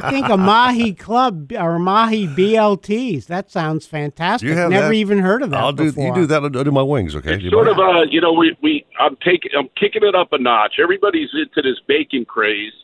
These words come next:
Speaker 3: and I've been playing with this pork belly for a while, and it takes the curing, and I put some honey on it and some seasoning. We let it sit out for seven days. We dry it up, and then we put it in the smoker for about two and a half hours.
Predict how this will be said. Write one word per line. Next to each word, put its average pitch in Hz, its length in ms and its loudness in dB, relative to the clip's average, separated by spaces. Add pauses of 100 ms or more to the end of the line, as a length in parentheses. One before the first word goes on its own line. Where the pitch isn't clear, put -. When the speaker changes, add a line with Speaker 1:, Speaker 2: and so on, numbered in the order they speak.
(480)
Speaker 3:
and 117 140 2
I've 151 180 0
been 156 140 -2
playing 147 360 0
with 131 140 0
this 117 200 -4
pork 147 240 0
belly 117 320 0
for 113 120 -4
a 113 40 -4
while, 107 360 0
and 104 80 -6
it - 120 -12
takes 139 300 -4
the 113 60 -10
curing, 143 640 0
and 104 100 -6
I 98 160 -6 (600)
put 143 180 0
some 139 140 0
honey 147 320 0
on 147 180 2
it 156 60 4
and 139 200 -2
some 104 120 -6 (120)
seasoning. 151 460 0
We 123 80 2
let 131 200 2
it 120 60 -2 (120)
sit 139 120 4
out 135 220 2
for 117 80 -2
seven 135 360 0
days. 131 340 2 (100)
We - 140 -20
dry 123 240 2
it 127 80 -2
up, 139 180 2 (480)
and 104 100 -2
then 120 80 4
we 117 80 -2
put 147 240 -2
it 143 80 -2
in 135 120 -2
the 120 60 -4 (120)
smoker 135 340 0
for - 100 0
about 110 280 0
two 139 100 0
and 135 80 4
a 127 60 0
half 139 220 0
hours. 123 420 0